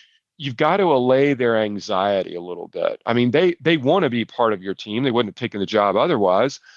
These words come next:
but they also have a lot to learn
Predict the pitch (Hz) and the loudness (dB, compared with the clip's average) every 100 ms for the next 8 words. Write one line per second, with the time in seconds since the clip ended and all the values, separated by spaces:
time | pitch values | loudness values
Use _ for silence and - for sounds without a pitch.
0 | _ 135 180 175 _ _ _ _ 147 156 | _ -2 0 0 _ _ _ _ -2 0
1 | - 190 202 - 170 156 147 127 _ _ | 0 0 -2 -2 0 2 0 -2 _ _
2 | _ - 160 160 - 135 120 123 143 - | _ -2 0 0 0 -2 2 0 0 -4
3 | 139 117 113 127 156 180 196 | -10 -6 -2 0 0 -2 -4